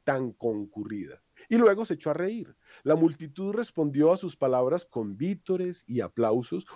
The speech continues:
como en un estadio de fútbol o un carnaval. Ese circo se repetía cada vez que un travesti subía a hablar. Durante un elogio sollozante, la concubina de Gentili dijo que se llamaban el uno al otro "My Baby".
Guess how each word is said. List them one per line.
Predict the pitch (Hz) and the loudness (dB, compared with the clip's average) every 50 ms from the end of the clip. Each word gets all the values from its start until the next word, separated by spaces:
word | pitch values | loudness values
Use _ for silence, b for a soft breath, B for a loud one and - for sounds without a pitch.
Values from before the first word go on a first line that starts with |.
| B - | B 4
como | 170 170 151 143 | 4 6 6 4
en | 139 135 | 2 2
un | 131 139 165 | 0 -4 -4
estadio | 175 - _ 175 175 175 180 180 175 | -6 -4 _ 0 0 2 2 2 2
de | 151 135 | 0 0
fútbol | - - 262 277 262 220 147 120 | 0 -2 -2 0 2 2 2 2
o | 117 | 0
un | 110 107 | -4 -2
carnaval. | - 139 139 127 123 113 101 104 104 95 - _ _ _ _ _ B B B B B | 0 0 0 0 0 -4 -4 -4 -6 -6 -10 _ _ _ _ _ B B B B B
Ese | - 160 190 240 | 2 2 2 2
circo | 220 - 226 208 202 - - 208 208 208 B B | 2 2 0 0 0 0 2 2 2 2 B B
se | - - 147 | 0 0 2
repetía | 131 139 127 - 123 - _ 135 123 120 127 147 180 B B B B | 2 2 0 0 -6 -6 _ -10 -6 -2 -2 -2 -2 B B B B
cada | - 131 127 131 | 2 4 6 6
vez | 143 151 151 151 | 6 6 4 2
que | - 160 156 | 0 2 2
un | 156 151 | 2 2
travesti | 151 156 151 135 123 117 117 - - - 190 | 2 4 4 4 4 2 0 -2 -6 -12 -12
subía | - - 104 85 80 82 85 101 107 | -10 -8 -10 -10 -8 -10 -8 -4 -2
a | 113 117 120 | 0 0 0
hablar. | 123 147 175 185 - - - _ _ B B B B B B B | 0 0 -2 -2 -4 -6 -14 _ _ B B B B B B B
Durante | 117 139 147 147 147 143 - 147 | 4 6 6 6 4 2 0 2
un | 143 151 175 196 | 2 4 4 4
elogio | 196 196 185 180 175 175 - 196 190 185 185 180 | 4 4 4 2 2 -2 -6 -4 -2 -2 -2 -4
sollozante, | - - 127 117 110 107 - - 131 120 110 104 101 - - 156 185 b b b | -8 -12 -12 -8 -8 -8 -6 -4 -4 -4 -4 -6 -8 -8 -10 -10 -10 b b b
la | - 113 117 113 | -2 -2 0 0
concubina | - - 127 117 113 - - 117 110 117 127 135 156 175 | 0 0 0 0 0 -4 -4 -2 -2 0 2 4 4 4
de | 185 160 135 | 4 2 0
Gentili | - 110 101 101 95 - 110 98 98 98 113 139 143 b b b b b _ _ _ _ _ _ _ _ _ - _ | -2 -6 -6 -6 -8 -8 -8 -8 -8 -8 -10 -12 -14 b b b b b _ _ _ _ _ _ _ _ _ -20 _
dijo | _ 113 120 117 131 - | _ -6 -4 -4 -4 -6
que | - - | -4 -6
se | 135 - 120 | -4 -4 -2
llamaban | 104 107 101 104 107 110 123 139 | 0 0 0 0 0 2 2 2
el | 139 113 98 | 2 0 0
uno | 107 110 117 120 123 | -2 -2 0 2 2
al | 127 127 | 2 0
otro | 123 120 - 127 123 | 0 -2 -2 -2 0
"My | 127 131 139 | 0 0 0
Baby". | 127 113 107 101 101 98 101 107 | 0 -2 -2 -2 -2 -4 -8 -12